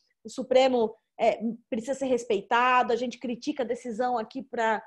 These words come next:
pra que elas se tornem melhores, a gente recorre, né, Gustavo? A gente reco-, o que a gente mais faz no tribunal é recorrer, a gente vai pro jornal, critica a decisão, é, mas não dá pro tribunal reagir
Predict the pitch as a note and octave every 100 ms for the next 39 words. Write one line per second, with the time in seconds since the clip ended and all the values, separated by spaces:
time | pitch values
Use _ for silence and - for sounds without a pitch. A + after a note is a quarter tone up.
0 | _ B3 A#3+ B3+ B3 C4+ B3+ A#3+ A3+ G3+
1 | G#3 A#3 C4+ C4+ A#3+ A#3 B3+ B3+ A#3 -
2 | C#4+ D#4 C4+ A#3 C4+ C4 G#3 A3 A3+ D4
3 | C#4+ - - _ _ - G4+ A4+ A4+ A4
4 | F#4 F#4 F4+ C#4+ D#4+ E4 D#4 D#4+ B3 F#3+
5 | A#3+ D4+ D4+ D4+ _ _ _ C4+ D#4 E4
6 | C4 D#4+ D#4+ C#4 A3+ A#3 C#4 D4 C#4+ B3
7 | D#4 D4 C4+ C4+ A#3 C4 C4+ D4 _ _
8 | _ _ B3+ B3 - - B3+ C4+ C4 E4
9 | - - _ D4 G4+ D4+ B3+ C4+ - D4+
10 | C4+ C4+ A#3 B3 D4 F#4 F4 G3+ A#3+ D#4+
11 | -